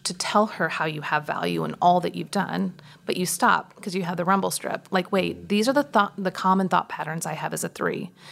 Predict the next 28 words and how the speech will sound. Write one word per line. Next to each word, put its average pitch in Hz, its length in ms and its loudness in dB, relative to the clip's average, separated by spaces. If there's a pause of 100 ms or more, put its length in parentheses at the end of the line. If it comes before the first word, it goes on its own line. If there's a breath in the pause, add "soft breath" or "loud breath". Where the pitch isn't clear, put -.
(340 loud breath)
But 202 120 4
I 220 80 6
don't 269 200 4
have 220 300 -2
to 196 80 0
prove 262 440 2
my 180 160 4
worth 143 480 -8 (380 soft breath)
because 226 600 2
Christ 190 560 0
has 190 120 -4
proved 175 560 0
my 165 180 0
worth 156 380 -4 (160)
in 202 280 4
what 175 120 4
he's 254 380 0
accomplished - 540 -4
for 165 300 0
me." - 240 -8 (260 loud breath)
So - 220 0
all 226 240 8
of 240 100 2
Christ's 208 320 -4
accomplishments 180 640 -2
are 175 40 -2
now 175 140 0
yours. 165 520 -2